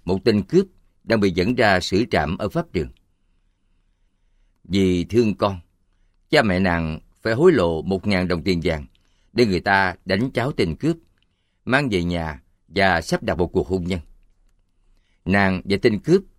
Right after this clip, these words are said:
bắt đầu sống chung với nhau trong cảnh vinh hoa phú quý. Chẳng được bao lâu, tên cướp khởi lên ác tâm, muốn giết nàng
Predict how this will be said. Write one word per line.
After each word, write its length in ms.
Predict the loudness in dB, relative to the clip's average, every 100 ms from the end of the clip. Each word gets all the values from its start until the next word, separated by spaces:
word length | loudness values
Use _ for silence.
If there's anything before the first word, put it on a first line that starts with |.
| _ -4
bắt 200 | -2 2
đầu 300 | 0 2 -2
sống 260 | -2 -2
chung 140 | 0 2
với 100 | 2
nhau 300 | 0 -4 -6 _ _ -4
trong 160 | -2 0
cảnh 340 | -2 -2 -2
vinh 200 | -2 -2
hoa 220 | -2 -2
phú 220 | -2 -6 -2
quý. 280 | -4 -4 -10 _ _ _ _ _ _ _ _
Chẳng 240 | 0 2 2
được 120 | 2
bao 160 | 2 2
lâu, 260 | 0 -4 _ _ _ _ _ 0
tên 220 | 2 2
cướp 220 | 4 2 2 _ _ -2
khởi 200 | 0 2
lên 160 | 0
ác 200 | -2 -4
tâm, 140 | -4 -4 _ _ _ _ _ 0
muốn 240 | 0 2
giết 200 | -2 -2
nàng 320 | -2 -2 -4